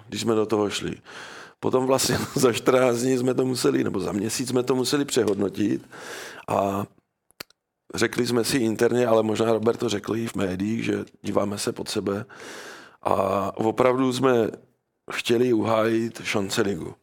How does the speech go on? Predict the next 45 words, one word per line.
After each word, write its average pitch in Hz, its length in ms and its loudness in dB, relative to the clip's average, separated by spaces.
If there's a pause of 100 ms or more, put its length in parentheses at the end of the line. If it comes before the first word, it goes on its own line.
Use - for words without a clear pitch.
(100)
To 95 120 -8
říkám 104 500 -4 (120)
zcela 117 300 -4
otevřeně, 95 680 -4 (540)
protože 110 500 0 (840)
po - 100 -2
té 120 160 0
prohře 113 340 2
v 127 60 -6
Pardubicích 110 760 0
dva 117 140 0
pět 107 560 -2
a - 80 -2
kdy 107 140 -2
zase 110 320 0
ten 107 160 0
projev 110 280 0
toho 123 180 0
týmu 120 280 -2
vůbec 110 240 0
nebyl 120 220 -2
špatný 101 560 -8 (420)
a - 80 -2
výsledek, 110 520 2
že 107 100 0
jo, 110 200 2 (1120)
úplně 95 140 -6
jako 87 220 -8
když 92 140 -6
se 98 100 -2
na 95 80 -4
to 101 100 -6
dneska 98 260 -4
někdo 95 220 -6
podívá, 90 420 -6
tak 90 120 -4
řekne, - 240 -12
no, - 80 -12
tak - 140 -18
to - 80 -10
je - 40 -8
katastrofa, - 720 -12
že 78 80 -14
to, - 80 -16
to - 120 -20